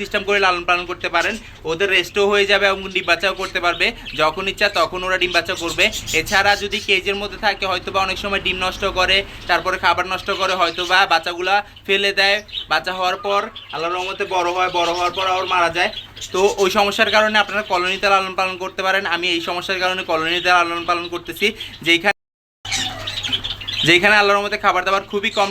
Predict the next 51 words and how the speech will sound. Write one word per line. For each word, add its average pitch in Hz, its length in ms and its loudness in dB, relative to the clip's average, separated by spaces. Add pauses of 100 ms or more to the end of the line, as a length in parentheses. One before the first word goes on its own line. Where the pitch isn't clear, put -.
লাগে 190 260 0
এবং 185 100 -4 (120)
পানিও 180 320 0
কম 190 100 -4 (100)
লাগে। 175 180 0 (400)
একবার 185 260 0 (100)
খাবার 175 260 -2
দাবার 202 260 -2
দিলে 196 200 0 (420)
আর 160 160 4
আপনার 185 240 0 (140)
দুই 185 160 -6
দিন 175 140 -4
পর 185 80 -2 (100)
খাবার 160 220 2
দাবার 175 240 -4
দিতে 165 160 -6
পারবেন, 160 260 -6
কারণ 160 160 2
হচ্ছে 165 200 -12
যে 175 100 2
একটা 165 180 -6
ডালার 165 300 2
মধ্যে 170 260 -4
অনেক 156 200 -2
বেশি 165 220 -4
করে 170 180 -2
খাবার 151 240 2
দেওয়া 156 220 4
যায় 185 120 2 (360)
সেজন্য। 147 300 -4 (380)
যাক 143 240 4
মাশাল্লাহ, 147 360 2 (300)
এমনিতে 196 280 -2 (100)
যদি 214 120 2 (100)
কেজের 196 280 2
মধ্যে 196 240 -6
থাকে 196 240 2
ওগুলা 180 220 -4 (100)
ছোট 190 140 -6 (120)
ছোট 190 120 0 (120)
খাবার 180 260 2
পাত্রের 185 320 -4
মধ্যে 190 160 -2 (100)
অল্প 170 220 0
অল্প 170 100 -6 (100)
করে 185 200 -2
খাবার 160 240 2
দেওয়া 170 180 2
লাগে, 170 200 -2
সময়ও 165 280 0